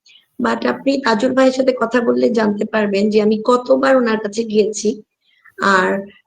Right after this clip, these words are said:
Speaker 1: আ, প্রত্যেকটা সময় অন্য অফিসাররাও ছিল, আমি একা ছিলাম না।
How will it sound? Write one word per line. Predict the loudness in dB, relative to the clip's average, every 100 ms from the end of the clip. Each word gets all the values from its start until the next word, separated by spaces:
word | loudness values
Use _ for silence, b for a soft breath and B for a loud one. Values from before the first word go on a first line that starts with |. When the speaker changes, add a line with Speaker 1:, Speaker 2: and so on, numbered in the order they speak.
| _
Speaker 1:
আ, | 0 2 2
প্রত্যেকটা | 0 -2 0 2 2
সময় | 2 2
অন্য | 4 4 2
অফিসাররাও | 0 -4 -8 -4 -2 -2
ছিল, | -2 -2 0
আমি | 2 0
একা | 0 -4
ছিলাম | -4 -4 -2 -2
না। | -4 -10